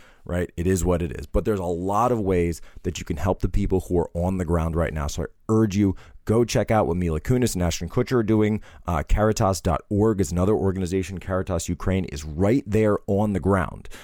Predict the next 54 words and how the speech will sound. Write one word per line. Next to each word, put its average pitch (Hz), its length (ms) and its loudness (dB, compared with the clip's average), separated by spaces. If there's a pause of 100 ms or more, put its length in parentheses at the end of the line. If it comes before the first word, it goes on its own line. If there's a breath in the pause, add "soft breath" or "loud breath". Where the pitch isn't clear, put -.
So - 140 -2
if 82 80 0
you 95 80 2
want 107 120 2
to 107 40 -2
give 95 220 2
directly 90 560 0
to 98 120 2
an 87 60 2
organization 85 720 2 (220 loud breath)
that's 90 160 -2 (120)
already 107 460 4
on 92 160 0
the 85 60 -2
ground, 92 360 2
another 80 320 0
example, 90 480 2 (220 soft breath)
caritas 104 680 2
dot 85 320 -4 (100)
org. 85 400 2 (180 soft breath)
You 82 120 -6
can 87 160 -4
go 92 160 4
look 95 220 0
it 87 80 2
up. 82 180 0
You 76 80 -12
can 73 140 -8
find 92 280 -2
the 92 60 -2
information. 85 600 -2 (280 loud breath)
It's - 140 -4
fantastic. 87 640 0
And 90 200 -6 (320)
our 110 160 2
job 110 280 2
now, - 240 -4 (600)
I've 85 80 -2
said - 180 2
this 104 240 0 (100)
at 76 60 -4
the 78 80 -2
beginning, 113 320 2
I'll 98 80 2
say 95 180 2
it 85 60 2
again. - 400 -6 (800 soft breath)
Stop - 400 0
the 147 100 2
war 117 200 4
as 107 100 0
fast 90 300 2
as 98 80 0
possible. 69 560 0